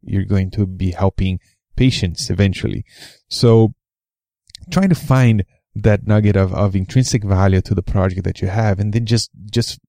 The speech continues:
run away with it and, and, and, and embrace that as, as something good that you're doing. And then people will see it, you know, and, and they'll be excited as well. The other thing I, I wanted to say here is, um,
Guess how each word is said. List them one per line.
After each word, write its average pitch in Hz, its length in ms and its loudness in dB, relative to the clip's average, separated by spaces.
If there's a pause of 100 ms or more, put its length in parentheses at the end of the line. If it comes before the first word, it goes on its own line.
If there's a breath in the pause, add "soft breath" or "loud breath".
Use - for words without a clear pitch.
(500)
run 135 280 4
away 135 220 4
with 107 160 4
it - 220 -12 (120)
and, 104 260 0
and, 101 380 -4 (360 soft breath)
and, 98 240 0
and 104 180 2
embrace 110 500 2
that 90 320 2
as, 95 320 -2
as 95 320 -2
something 113 500 -4
good 123 220 4
that 95 180 -2
you're 101 80 2
doing. 92 320 0
And 101 120 -4
then 104 180 -2
people - 280 -2
will 107 100 0
see 202 300 -2
it, - 240 -2
you 90 80 0
know, 92 160 2 (640 soft breath)
and, 113 340 2
and 110 120 0
they'll 120 160 4
be 107 140 2
excited 101 460 0
as 90 140 0
well. 95 280 0 (560 loud breath)
The - 120 0
other 175 140 2
thing 147 200 2
I, 127 60 4 (140)
I 104 120 -2
wanted 107 260 0
to 104 100 -2
say 113 260 2
here 101 240 0
is, 92 220 -2
um, 95 340 0